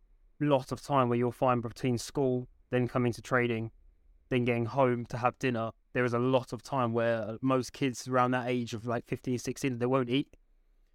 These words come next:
And when we think about protein, it's something that we regularly need to keep having throughout the day. So they're going this probably five, six hour window with nothing potentially. So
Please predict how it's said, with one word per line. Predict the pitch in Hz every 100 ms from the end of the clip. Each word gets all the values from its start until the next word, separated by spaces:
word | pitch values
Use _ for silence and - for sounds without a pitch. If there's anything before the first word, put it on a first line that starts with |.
| _ - -
And | 127 120 120 - -
when | 139 131
we |
think | 127 139
about | 120 120
protein, | - 135 120 117 113 113 - -
it's | 123
something | - 131 127
that | 117
we | 123
regularly | 120 127 127 127 120
need | 123
to | -
keep | - 123
having | 127 123 131 143 -
throughout | 135 127
the | 120
day. | 123 127 143 - _ _ _ _ _
So | - - 127
they're | 131
going | 135 135 127
this | 120
probably | - 123 120 123 123 - _ _ _ _ _ _
five, | _ 156 139
six | - 131 143
hour | 123
window | 120 139 123 110 110 -
with | 127 123
nothing | 123 139 120 110 107 -
potentially. | - 120 107 - 110
So | 101 120